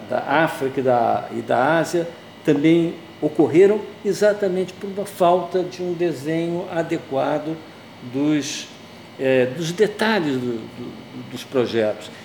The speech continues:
E isso, a argumentação da, dela era o seguinte, que o economista, ele, por estudar essa coisa dos incentivos, et cetera, das motivações, ele estaria aparelhado pra fazer esse,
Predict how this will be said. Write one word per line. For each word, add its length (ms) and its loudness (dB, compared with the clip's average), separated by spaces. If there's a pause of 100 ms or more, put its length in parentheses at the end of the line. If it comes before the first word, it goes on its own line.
(120)
E 180 2
isso, 480 0 (240)
a 100 2
argumentação 640 0
da, 240 2 (180)
dela 300 2
era 160 0
o 60 -6
seguinte, 360 -10
que 100 -8
o 40 2
economista, 920 -2 (560)
ele, 200 -2
por 220 -8
estudar 440 0
essa 180 -2
coisa 260 -4
dos 180 -10
incentivos, 880 -8
et 140 -6
cetera, 600 0 (300)
das 320 2
motivações, 1080 -2 (360)
ele 220 2
estaria 840 4
aparelhado 1120 4 (100)
pra 360 4
fazer 760 -2
esse, 460 -4